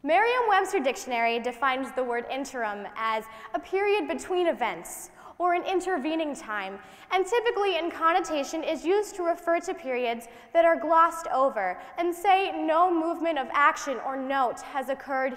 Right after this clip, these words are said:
here. But I live in the interim. I am between knowing for certain if I'm going to be okay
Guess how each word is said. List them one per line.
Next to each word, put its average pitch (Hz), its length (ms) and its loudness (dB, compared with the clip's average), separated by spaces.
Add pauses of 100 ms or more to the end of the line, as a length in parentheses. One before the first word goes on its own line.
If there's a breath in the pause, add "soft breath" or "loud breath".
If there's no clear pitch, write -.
here. 220 340 -6 (1600 soft breath)
But 359 180 0
I 453 280 8
live 440 300 2
in 359 120 2
the 254 80 2
interim. 202 580 -4 (640)
I 370 120 2
am 392 140 2
between 381 440 -2
knowing 302 260 0
for 349 160 -4
certain 330 380 -2
if 349 140 -2
I'm 285 160 -2
going 311 340 0
to 330 100 -10
be 302 200 0
okay 302 520 -2